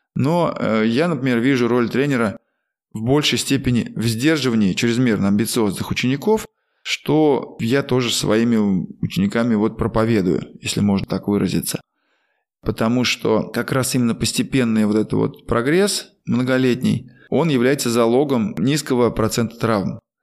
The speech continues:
Причем мой такой конек — это техника бега, работа с, над техникой бега у любителей. Если этот принцип соблюдать,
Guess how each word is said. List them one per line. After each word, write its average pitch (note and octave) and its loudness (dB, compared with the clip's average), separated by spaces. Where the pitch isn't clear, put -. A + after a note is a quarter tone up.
Причем B2 -2
мой A2+ 2
такой G#2+ 0
конек — A#2 0
это - -6
техника A#2 -2
бега, F#3 0
работа C3+ 0
с, - -6
над A2+ 0
техникой A2+ 0
бега A2 2
у A2 4
любителей. A2 0
Если A#2 2
этот A2+ 0
принцип B2+ -2
соблюдать, D#3 0